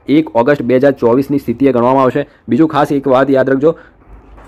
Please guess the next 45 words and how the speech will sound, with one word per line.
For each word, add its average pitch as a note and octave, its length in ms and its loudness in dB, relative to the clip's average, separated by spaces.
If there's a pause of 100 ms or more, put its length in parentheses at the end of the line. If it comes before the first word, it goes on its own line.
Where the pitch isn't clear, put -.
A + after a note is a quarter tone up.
ફોર્મ D#3 220 4
ભરવા C3+ 260 2
માટેની C#3 360 2
છેલ્લી C#3 300 0
તારીખ C#3 300 2
રહેશે, C3 200 0
ફોર્મ C3+ 260 -2
ભરવા B2+ 240 -2
માટેની B2+ 280 -2
છેલ્લી C3+ 240 0
તારીખ B2+ 280 2
રહેશે B2 240 0
ત્રીસ - 560 -2
એપ્રિલ C#3+ 460 0
બે B2+ 140 4
હજાર C3 160 2
ત્રેવીસ. B2+ 400 -2 (200)
સત્યાવીસ D3+ 480 2
માર્ચ C3 280 -2
બે B2 120 0
હજાર C3+ 140 0
ત્રેવીસથી C3+ 380 -4
ફોર્મ B2+ 240 -2
ભરવાના B2 380 0
already B2 220 2
સ્ટાર્ટ B2 280 -2
થઈ A2+ 120 -4
ગયેલા B2 160 0
છે. C#3+ 260 -4 (200)
એક્ઝામની C3+ 480 0
ડેટ C3+ 240 4
વિશે C3 200 -4
પણ C#3 140 -4
તમને C3+ 140 -2
આગળ B2 220 0
જણાવીશ B2+ 300 -2
કે C#3+ 100 -2
આની C3+ 120 0
એક્ઝામ A#2+ 300 0
ક્યારે B2 240 2
લેવામાં A#2+ 320 2
આવશે B2 260 -6
એ A#2+ 100 0
પણ C3 120 0
આગળ A2+ 260 -2